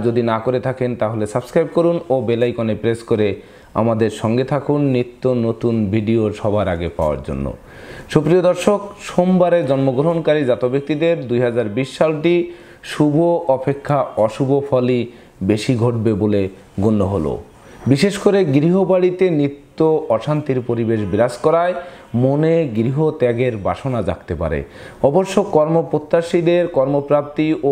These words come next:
বিদেশ গমনেচ্ছুদের বিদেশ গমনের আশায় বিনিয়োগকৃত অর্থ গায়েব হয়ে পড়ায় ঋণের চাপ এই দুই হাজার বিশ সালটিতে বাড়বে বই কি কমার সম্ভাবনা নেই। তাছাড়া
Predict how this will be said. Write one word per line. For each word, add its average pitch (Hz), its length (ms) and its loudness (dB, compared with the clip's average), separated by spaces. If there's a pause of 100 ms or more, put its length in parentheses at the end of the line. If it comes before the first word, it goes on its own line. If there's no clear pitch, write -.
(120)
বিদেশ 113 220 0 (120)
গমনেচ্ছুদের 160 640 0 (120)
বিদেশ 127 220 0 (160)
গমনের 165 340 2 (100)
আশায় 160 300 -2 (600)
বিনিয়োগকৃত 135 1080 -2 (280)
অর্থ - 200 -4 (280)
গায়েব 135 320 2
হয়ে 127 220 0
পড়ায় 113 300 0 (480)
ঋণের 165 320 2 (220)
চাপ 135 300 2 (460)
এই 123 100 2 (100)
দুই 117 160 2
হাজার 113 200 0 (100)
বিশ 151 200 0
সালটিতে 156 420 0 (180)
বাড়বে 127 300 0 (100)
বই 123 220 0
কি 113 120 -2 (420)
কমার 110 320 2
সম্ভাবনা 107 420 0 (100)
নেই। 104 160 0 (760)
তাছাড়া 185 360 2